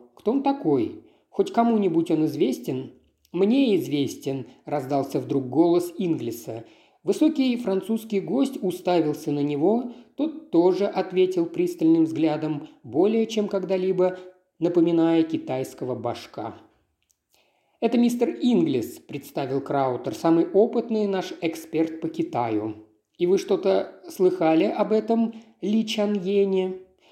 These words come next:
«Пока ко мне не пришёл Пуаро, я считал себя единственным человеком в Англии, кто знает о его существовании. Уверяю вас, господин премьер-министр,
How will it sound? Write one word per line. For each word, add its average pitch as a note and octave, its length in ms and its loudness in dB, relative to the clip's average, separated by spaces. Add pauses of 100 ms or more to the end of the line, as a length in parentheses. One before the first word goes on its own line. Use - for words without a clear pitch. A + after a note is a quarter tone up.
(420)
«Пока A3+ 260 2
ко A#3+ 120 2
мне A#3 200 2
не A3+ 100 2
пришёл G#3+ 360 -2
Пуаро, G#3 420 0
я G3+ 200 0
считал G#3 360 0
себя G3+ 300 -2
единственным G3 760 0
человеком D#3 600 0
в D3 60 0
Англии, B3 380 0
кто G#3+ 240 0
знает E3+ 460 -2
о F3 120 2
его D#3+ 280 4
существовании. A2+ 1120 -6 (420)
Уверяю A3+ 460 2
вас, C#3 160 0
господин C#3+ 460 -2
премьер-министр, D3+ 960 -2